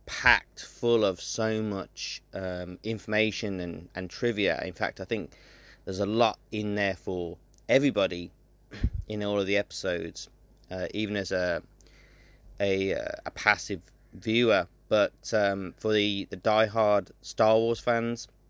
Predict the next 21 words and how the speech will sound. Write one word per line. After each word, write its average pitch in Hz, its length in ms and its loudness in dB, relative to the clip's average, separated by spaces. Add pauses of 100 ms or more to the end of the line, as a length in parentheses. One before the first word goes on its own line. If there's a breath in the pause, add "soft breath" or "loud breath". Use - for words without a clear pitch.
(800)
there 117 220 4
is 113 120 -2
so 120 280 4
much 113 200 -2
detail 95 500 -4
and 95 120 -12
so 107 260 0
much 104 200 -6
information, 95 640 -8
and - 160 -18 (680 loud breath)
even 120 320 4
for 110 140 -4
someone 110 500 2
who, 101 540 0 (180)
uh, 92 360 0
is 98 120 -10
a 90 60 -14
fan 113 320 6
of 98 100 -2
Star 98 380 2
Wars, 95 500 -4